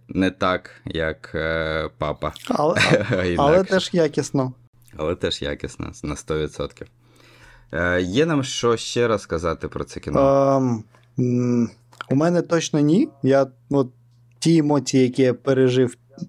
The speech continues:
Speaker 2: під час перегляду і після, я, я їх всіх, <laughs> я, я їх всі, е, розповів. Е, точно можна сказати, що той, хто не дивився і полюбляє кіно, обов'язково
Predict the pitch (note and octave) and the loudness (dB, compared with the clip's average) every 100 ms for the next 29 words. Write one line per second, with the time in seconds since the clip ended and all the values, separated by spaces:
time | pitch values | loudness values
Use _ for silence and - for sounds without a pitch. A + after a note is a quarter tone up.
0 | _ - B2+ - C3+ B2 - - B2+ B2+ | _ -6 -2 2 2 0 -6 -2 0 2
1 | A#2 A#2+ A2 A#2 A2 C3 B2+ - A2+ A2+ | 2 0 2 2 2 2 0 0 0 2
2 | A#2 A2+ A2+ B2+ A#2+ B2 A2+ - - A#2 | 2 2 -2 -4 0 0 0 -2 -2 -2
3 | - - - E3+ C3+ C#3 C3 A#2+ - C3 | -6 -8 0 0 2 2 2 0 -4 0
4 | C3+ B2+ A#2+ - - B2 B2 - - - | 2 2 0 -2 0 0 0 -2 -6 -6
5 | - - - A#2 A2+ A2+ A#2 - - - | -8 -10 -4 0 0 0 -2 -2 0 2
6 | - - - - - C#3+ C#3 C#3 C3+ B2+ | 0 0 -10 -10 -4 0 2 2 0 -4
7 | - _ _ _ _ _ _ _ _ - | -10 _ _ _ _ _ _ _ _ -20
8 | - B2 - E3+ F3+ - E3+ D#3+ D3 C3+ | -10 -10 -6 -2 0 0 2 2 0 0
9 | D3+ D3+ D#3 B2+ C#3 B2 - _ - D3 | 2 2 2 -2 -2 -2 -4 _ 0 0
10 | - C3+ B2+ B2 B2 D#3 G#3 - A#2+ A#2+ | 2 0 0 0 0 0 0 -2 -4 -8
11 | _ _ - _ _ _ _ - B2+ C3+ | _ _ -20 _ _ _ _ -2 0 0
12 | B2+ B2 B2+ A#2 G#2 A#2+ A#2+ D#3 F#3 _ | 0 2 0 0 -2 0 0 0 -4 _
13 | _ _ - - - - - C3+ C3+ B2+ | _ _ -18 -16 -16 -10 -2 0 2 2
14 | B2+ - - C3+ B2+ A#2+ A2 | 2 0 2 4 4 2 0